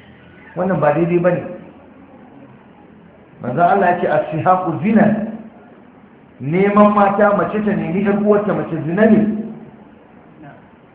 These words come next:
Yau a gidan yini fa, mata masu neman mata a gidan yini suke tallata kansu.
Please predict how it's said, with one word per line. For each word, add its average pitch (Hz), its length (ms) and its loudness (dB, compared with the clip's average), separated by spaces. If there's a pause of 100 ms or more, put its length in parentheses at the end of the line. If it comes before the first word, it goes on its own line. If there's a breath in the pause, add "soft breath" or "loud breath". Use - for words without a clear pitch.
Yau 208 240 4
a 180 140 0
gidan 220 260 6
yini 240 360 8
fa, - 420 0 (1040)
mata 220 500 6
masu 190 300 2
neman 190 300 -2
mata 185 320 0
a 170 60 -4
gidan 220 280 -2
yini 233 240 2
suke 208 200 0
tallata 180 340 -2
kansu. 143 300 -12